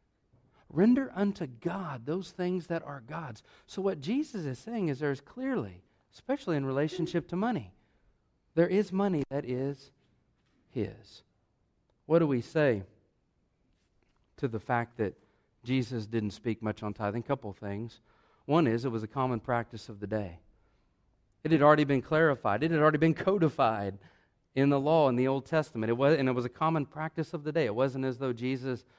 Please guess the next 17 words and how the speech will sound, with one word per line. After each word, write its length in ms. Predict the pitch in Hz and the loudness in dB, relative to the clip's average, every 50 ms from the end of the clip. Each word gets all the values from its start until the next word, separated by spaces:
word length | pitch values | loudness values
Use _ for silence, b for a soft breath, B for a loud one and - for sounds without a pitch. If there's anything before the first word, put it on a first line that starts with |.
| _ _ _ - | _ _ _ 0
needed 240 | 139 139 131 135 123 | 2 2 2 2 -2
to 60 | 123 | -2
come 200 | - - 139 135 | 0 0 2 2
and 140 | 131 113 - | 2 0 -2
further 300 | - 156 160 160 170 - | -2 -2 -2 0 -2 -4
clarify 520 | - - 113 104 101 95 - - 101 101 | -4 -4 -2 -2 -2 -4 -4 -4 -4 -4
on 140 | 98 95 98 | -2 -4 -4
the 120 | 95 95 95 | -4 -4 -6
issue. 300 | 92 92 - 135 135 139 - _ _ _ _ _ _ _ _ _ _ _ _ _ _ _ _ _ _ - _ - | -6 -8 -12 -14 -16 -16 -18 _ _ _ _ _ _ _ _ _ _ _ _ _ _ _ _ _ _ -20 _ -14
Secondly, 400 | - - 156 147 - 139 123 113 | -4 -2 -2 0 0 0 -2 0
I 40 | 110 | 0
want 240 | 113 117 110 - 120 | 0 -2 -4 -4 -8
you 40 | |
to 60 | 113 - | -6 -4
think 200 | - 120 - 120 | -4 -4 -2 -2
about 280 | 110 110 110 107 - | -2 -2 -2 -4 -4
this. 380 | - 113 98 92 - - - | -6 -6 -6 -6 -10 -18 -20